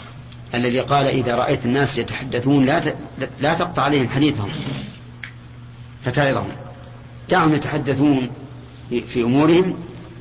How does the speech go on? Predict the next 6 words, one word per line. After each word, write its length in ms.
وللموعظة 640
مكان 340
آخر". 280
وهكذا 400
ينبغي 340
للإنسان 460